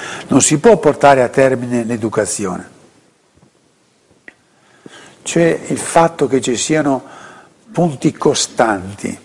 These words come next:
che si ripetono, abitudini positive di famiglia, questo aiuta la costruzione nei figli de-, di buone abitudini. Questo significa far amare,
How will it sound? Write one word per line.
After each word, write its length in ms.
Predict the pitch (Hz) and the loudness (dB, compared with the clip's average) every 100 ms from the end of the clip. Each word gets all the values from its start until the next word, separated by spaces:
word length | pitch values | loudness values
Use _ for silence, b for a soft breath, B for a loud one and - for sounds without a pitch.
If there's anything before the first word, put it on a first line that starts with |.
| _ _ - B B | _ _ -20 B B
che 140 | - 120 | -8 -4
si 180 | - | 0
ripetono, 720 | 156 131 123 104 92 98 95 - | 0 2 2 2 0 -6 -6 -4
abitudini 760 | - 120 143 - 196 156 165 | 0 2 0 0 0 0 -2
positive 840 | 135 - 147 127 127 - 185 175 151 | -4 0 0 2 -2 0 2 2 0
di 100 | 131 | -2
famiglia, 600 | - 127 123 107 98 87 B B B B B B B _ | -4 -2 -2 -4 -6 -8 B B B B B B B _
questo 520 | - 240 - - 107 | 2 2 2 -4 -4
aiuta 800 | - 110 123 254 220 - - - - - - - - | -2 -2 0 2 2 -2 -8 -10 -20 -20 -20 -20 -4
la 160 | 139 117 | -2 2
costruzione 920 | 143 113 127 110 - 127 131 127 120 | 0 0 -4 -6 -2 -2 0 -4 -6
nei 280 | 120 123 113 | -4 0 -2
figli 460 | - 135 123 117 101 | -2 0 0 -2 -2
de-, 280 | 107 101 | -2 -2
di 120 | 104 117 | -2 0
buone 260 | 117 117 | 2 2
abitudini. 600 | 107 104 107 98 95 92 - B B B B B B B B B | 0 -4 -6 -6 -6 -10 -14 B B B B B B B B B
Questo 280 | 185 - 156 | 4 4 2
significa 720 | 160 185 170 165 175 160 160 | 2 0 0 0 4 4 2
far 400 | - 165 165 160 | 0 2 2 2
amare, 640 | - 143 175 185 117 98 | 0 2 2 2 0 -4